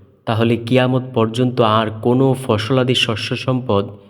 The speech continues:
দুনিয়াতে বাইচা থাকতো না। কোনো বীজ আর বপন করলে সেই বীজ থেকে চারা হইতো না। এমন ভয়ঙ্কর হইল সেই সাপের নিঃশ্বাস।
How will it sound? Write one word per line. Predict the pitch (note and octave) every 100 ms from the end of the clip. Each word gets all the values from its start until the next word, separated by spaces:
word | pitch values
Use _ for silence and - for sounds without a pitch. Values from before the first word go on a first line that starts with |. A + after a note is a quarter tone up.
| _ _ _ A2
দুনিয়াতে | G#2 A#2 B2 B2 C3+
বাইচা | A2+ A2 A2 A#2
থাকতো | A2 G#2+ G#2
না। | F#2 F2 - - _ _ _ -
কোনো | C#3+ D3+
বীজ | C3 A2 C3 C3 - - - - -
আর | G#2+ G#2
বপন | G2+ A2 A#2+ B2
করলে | A#2+ C3 A#2+ G2 B2+ - - -
সেই | - A#2+ G#2+
বীজ | G#2 A2 A2
থেকে | A#2 A#2 C3
চারা | B2+ A2 A2+ G#2+
হইতো | G#2+ G#2+ G2
না। | F2+ F2 - - - _ _
এমন | - A2 B2+ C3
ভয়ঙ্কর | G#2 G#2+ A2+ A#2+ B2+
হইল | A#2+ B2+ G#2+ G#2+ - - - _ _
সেই | - B2+ A#2+ A#2 G2+ - - -
সাপের | - A2+ G#2+ B2+ G#2+
নিঃশ্বাস। | A2+ - - F#2+ F#2+ -